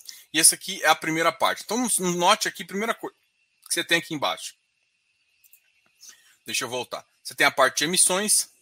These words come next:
você tem a parte de conversão. Diogo, o que é conversão? É justamente você saber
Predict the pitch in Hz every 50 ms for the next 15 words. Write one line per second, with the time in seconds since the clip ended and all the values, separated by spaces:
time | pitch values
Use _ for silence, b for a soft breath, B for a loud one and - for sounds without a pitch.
0 | _ _ _ b b b b b b b b b - 123 - 135 - 143 131 123
1 | - 123 110 - - - - - - - 185 214 196 202 165 - - - 165 180
2 | 190 - - - - - - _ _ _ _ _ _ B B B B B B B
3 | B 127 202 233 208 - - 226 214 185 - 214 196 190 190 165 - - 151 139
4 | 143 165 202 - - 214 185 175 180 175 - 196 185 - - 185 - - 196 165
5 | 143 127 139 147 -